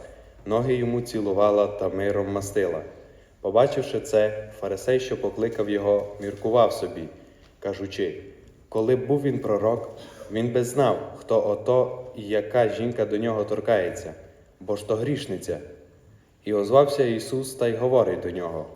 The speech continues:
"Маю, Симоне, дещо сказати тобі". А той відказав:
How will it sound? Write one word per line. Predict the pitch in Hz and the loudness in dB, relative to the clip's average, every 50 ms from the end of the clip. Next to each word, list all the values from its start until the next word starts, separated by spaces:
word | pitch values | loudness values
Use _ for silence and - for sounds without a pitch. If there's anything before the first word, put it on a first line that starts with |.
| - - - _ _ _ _ _ _ _ | -20 -20 -20 _ _ _ _ _ _ _
"Маю, | - 101 110 120 127 123 127 123 123 120 - | -2 0 2 2 2 2 2 0 0 0 -2
Симоне, | - - - 123 123 120 120 113 110 113 110 107 104 - - 101 | -6 -6 -2 -2 0 0 0 0 0 0 -2 -2 -4 -6 -6 0
дещо | 110 110 110 110 - 113 | 2 2 2 2 0 -4
сказати | 110 - - - 110 120 113 98 - - | -4 -4 -2 0 2 4 4 4 4 2
тобі". | - - - - - 80 - - - - - _ - - - - - - - - | -4 -4 -6 -8 -8 -10 -12 -12 -16 -20 -20 _ -20 -20 -20 -20 -20 -20 -18 -10
А | - 98 101 | -6 -6 0
той | - 110 107 110 | 2 4 4 4
відказав: | 110 117 113 - - 120 117 113 92 80 80 - - - - | 2 0 -2 -2 0 0 2 2 2 2 0 -4 -8 -12 -16